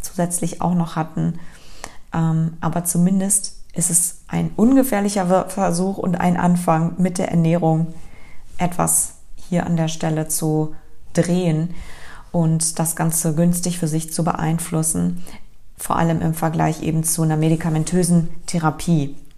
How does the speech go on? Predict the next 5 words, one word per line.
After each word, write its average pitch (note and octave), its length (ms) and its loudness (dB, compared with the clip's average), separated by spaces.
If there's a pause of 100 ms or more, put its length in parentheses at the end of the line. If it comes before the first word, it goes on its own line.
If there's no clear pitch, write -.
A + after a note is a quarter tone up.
(1600)
Zufälligerweise A3 680 4
sind F#3 160 0
Hülsenfrüchte F3+ 880 2
sehr F3 280 4
ballaststoffreich F3+ 960 -2